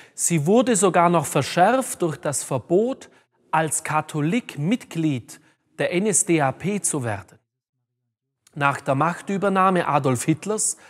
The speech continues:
am dreißigsten Januar neunzehnhundertdreiunddreißig jedoch kam die katholische Kirche in eine besonders schwierige Lage. Als das N-S-Regime begann, katholische Geistliche und Ordensleute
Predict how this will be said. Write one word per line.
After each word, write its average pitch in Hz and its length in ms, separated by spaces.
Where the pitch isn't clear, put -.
am 143 160
dreißigsten 160 680
Januar 165 380
neunzehnhundertdreiunddreißig 143 1500
jedoch 202 440
kam 190 340
die 220 120
katholische 180 680
Kirche 202 380
in 170 100
eine 151 180
besonders 151 520
schwierige 147 560
Lage. 113 480
Als 143 320
das 147 240
N-S-Regime 165 1000
begann, 160 520
katholische 202 800
Geistliche 190 640
und 156 160
Ordensleute 190 960